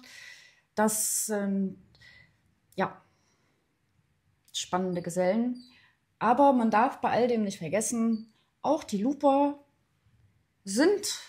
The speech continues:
wenn auch nicht wie ihr, aber auch auf dem Weg raus aus der Matrix. Auch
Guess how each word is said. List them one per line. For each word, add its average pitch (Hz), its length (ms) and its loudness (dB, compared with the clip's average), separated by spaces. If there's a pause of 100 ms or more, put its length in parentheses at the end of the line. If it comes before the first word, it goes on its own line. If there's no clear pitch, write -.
(1300)
wenn 170 260 -2
auch 165 120 -2
nicht 165 240 -6
wie 175 80 -6
ihr, 208 420 -4
aber 226 320 2
auch 220 240 -2
auf 185 220 -4
dem 247 160 -2
Weg 208 360 -6
raus 196 220 -2
aus 220 240 -4
der 185 120 -2
Matrix. 190 540 -6
Auch 214 220 0